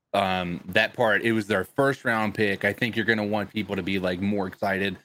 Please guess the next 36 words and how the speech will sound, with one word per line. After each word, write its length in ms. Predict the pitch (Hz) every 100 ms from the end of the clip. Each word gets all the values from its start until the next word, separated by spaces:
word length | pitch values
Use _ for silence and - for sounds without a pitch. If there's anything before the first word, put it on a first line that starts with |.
| _ _ -
and, 180 | 107 101
like, 260 | 95 85
see 280 | - - 113
that 160 | 95 85
they 100 | 98
really 360 | 98 101 95
wanted 340 | 92 92 98 92
this 240 | 92 87
guy. 220 | 95 92
It 100 | 95
just, 220 | 101 104 - _ _ _
like 140 | 147 147
I 60 |
said, 260 | 147 143 131
throughout 240 | 147 151
the 80 | 127
whole 140 | 127
thing, 220 | 120 120 101
it 100 | 92
just 240 | 113 -
felt 220 | 117 107
like 200 | 104 98
it 100 | 110
was 200 | 107 101
just 220 | 107 110 110
like 120 | 101
a, 160 | 92 87 - _ _ _ _
um, 520 | 95 90 87 87 90 _ -
a 60 |
pebble 400 | - - 123 127
in 100 | 117
a 40 | 104
pond 600 | 107 104 95 90 85 - _ _
for 240 | 110 98 95
Matt 260 | 95 87
Corral. 320 | - 123 95